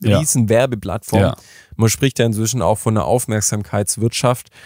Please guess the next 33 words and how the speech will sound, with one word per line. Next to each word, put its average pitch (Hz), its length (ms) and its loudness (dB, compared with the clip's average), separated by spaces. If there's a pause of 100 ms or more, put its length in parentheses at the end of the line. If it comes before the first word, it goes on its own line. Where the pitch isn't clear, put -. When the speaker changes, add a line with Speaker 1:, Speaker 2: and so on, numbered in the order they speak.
(100)
Speaker 2:
Also 110 240 2
Facebook 156 640 0
bindet 143 420 2
die 107 100 4
Aufmerksamkeit 127 960 0
seiner 107 360 0
Nutzer 175 480 0 (460)
und 120 200 4
umso 165 280 2
mehr 135 180 4
Zeit 139 300 0
die 110 100 -2
eben 113 220 -2
auf 107 180 2
einer 113 80 2
Plattform 110 480 0
verbringen, 131 480 0
desto 117 280 0
mehr 110 240 0
Werbung 147 380 4
sehen 151 280 -2
sie. 160 220 -4 (160)
Speaker 1:
Ja, 95 200 4 (160)
genau. 101 160 2
Speaker 2:
Und 117 200 2 (100)
dadurch 139 720 0 (340)
ist 120 180 4
es 120 180 2
so, 139 180 4
dass 110 300 2 (120)
Facebook 131 560 -2
eben 107 320 -2
dann 101 240 0